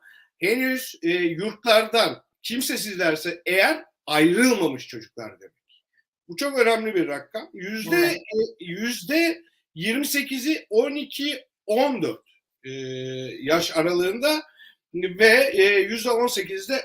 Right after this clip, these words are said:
Speaker 1: on bir yaş ve altındaki, e, çocuklar kayıp Türkiye'de. Şimdi
Speaker 2: Evet.
Speaker 1: benim Sayın Çömez'e sorum şu olacak. Aslında,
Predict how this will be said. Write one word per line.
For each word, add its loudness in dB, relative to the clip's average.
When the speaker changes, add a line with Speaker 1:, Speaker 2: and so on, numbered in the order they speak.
Speaker 1:
on 6
bir 2
yaş 0
ve 2
altındaki, -2
e, -2
çocuklar 0
kayıp -4
Türkiye'de. -10
Şimdi 2
Speaker 2:
Evet. 6
Speaker 1:
benim 2
Sayın -4
Çömez'e -2
sorum -2
şu -4
olacak. 0
Aslında, 0